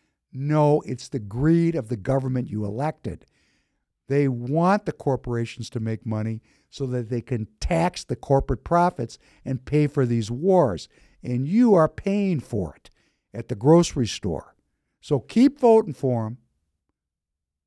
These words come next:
and they'll keep you dumb and keep you complaining and tweeting that you're tired of paying so much for eggs and milk instead of going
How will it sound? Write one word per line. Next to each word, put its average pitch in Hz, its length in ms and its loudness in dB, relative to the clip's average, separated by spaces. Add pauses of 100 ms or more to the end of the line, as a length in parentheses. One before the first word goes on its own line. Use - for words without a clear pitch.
(200)
and 110 120 -8
they'll 143 140 0
keep 185 300 -4
you 214 100 -2
dumb 165 440 0 (640)
and 107 140 -12
keep 131 220 -4
you 165 80 -2
complaining 143 720 -4 (1000)
and 107 260 -8
tweeting 180 540 0 (320)
that 113 220 -8
you're 131 80 -6
tired 170 300 0
of - 120 -6
paying 151 240 -4
so 151 160 0
much 147 240 -2
for 131 220 -2
eggs 139 300 -4
and 113 200 -4 (280)
milk 196 500 0 (540)
instead 117 340 -8
of 104 140 -10
going 135 460 -4